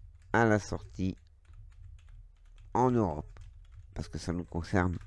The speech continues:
nous. Ok, j'ai rien dit,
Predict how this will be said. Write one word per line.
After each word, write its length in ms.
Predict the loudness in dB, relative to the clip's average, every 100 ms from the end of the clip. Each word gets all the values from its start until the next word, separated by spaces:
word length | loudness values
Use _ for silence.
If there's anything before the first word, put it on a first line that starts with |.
| -16 -6
nous. 140 | -6 -6 -12 -20 -20 -14 -12 -12 -14 -16 -20 -20 -20 -20 -20 _ _ _ _ _ _ _ _ _ _ _ _ _ _ -20 _ -20 -16 -16 _ _ 12
Ok, 280 | 12 12 10
j'ai 160 | 8
rien 180 | 10 10
dit, 360 | 6 -2 -14